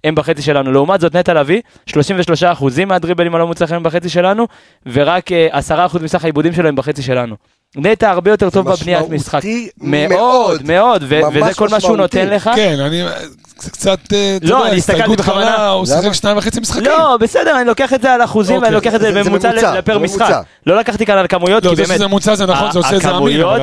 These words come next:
Speaker 3: עדיין, לא, לא עונה שלמה, לעומת
Speaker 1: נכון,
Speaker 3: <clears throat> אבל
Speaker 1: אבל עדיין,
Speaker 3: קיבלתי.
Speaker 1: מבחינת התאמה, ואתמול זה דיבר במגרש, נטע לביא, ארבעה מתוך חמישה דריבלים מוצלחים, ש-, שעם כל הלחץ עליו בשש, הוא באמת עשה את זה,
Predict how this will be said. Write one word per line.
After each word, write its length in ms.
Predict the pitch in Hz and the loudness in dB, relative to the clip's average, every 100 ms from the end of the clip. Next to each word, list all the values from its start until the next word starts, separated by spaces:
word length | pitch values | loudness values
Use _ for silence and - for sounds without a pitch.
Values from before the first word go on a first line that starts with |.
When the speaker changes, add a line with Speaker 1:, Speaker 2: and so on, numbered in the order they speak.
| 143 | 0
Speaker 3:
עדיין, 200 | 180 131 | -2 0
לא, 240 | 123 131 | 0 2
לא 200 | 139 165 147 | 2 0 0
עונה 160 | 175 | -2
שלמה, 380 | - 165 170 160 | -2 -2 -2 -2
לעומת 440 | 123 127 - - - _ _ | -4 -4 -6 -8 -20 _ _
Speaker 1:
נכון, 380 | 185 208 330 320 | -4 -2 -2 -2
Speaker 3:
<clears throat> 120 | 233 | -4
אבל 100 | 233 185 | -2 0
Speaker 1:
אבל 100 | 180 165 | 0 0
עדיין, 60 | 214 | 0
Speaker 3:
קיבלתי. 300 | 202 254 196 | 0 0 -2
Speaker 1:
מבחינת 360 | - 196 214 | -2 -2 -2
התאמה, 360 | 208 170 180 247 - _ _ 120 | 0 0 0 0 -4 _ _ -6
ואתמול 540 | 113 131 156 185 185 | -2 -2 0 0 0
זה 120 | 131 | 0
דיבר 220 | 120 127 | 2 2
במגרש, 500 | 143 151 151 151 117 | 2 -2 -2 -4 -2
נטע 180 | 147 147 | -2 0
לביא, 280 | 143 131 160 | 0 2 0
ארבעה 280 | 131 131 151 | 0 0 -2
מתוך 220 | 143 151 | 0 -2
חמישה 300 | 147 131 143 | -2 -4 -4
דריבלים 340 | 127 131 127 120 | -2 -2 -2 -4
מוצלחים, 500 | 110 120 104 156 226 - _ _ | -6 -6 -4 -4 -6 -16 _ _
ש-, 140 | - 143 127 127 139 | -4 0 2 0 -4
שעם 440 | - 131 - 135 | -2 -2 -2 -4
כל 160 | - 220 | 0 2
הלחץ 340 | 220 214 196 | 2 0 0
עליו 160 | 185 190 | 0 2
בשש, 340 | 165 - 196 - | 0 0 -2 0
הוא 100 | 143 | 0
באמת 220 | 147 160 | 0 0
עשה 300 | 147 165 165 | 0 2 0
את 60 | |
זה, 120 | 151 | 2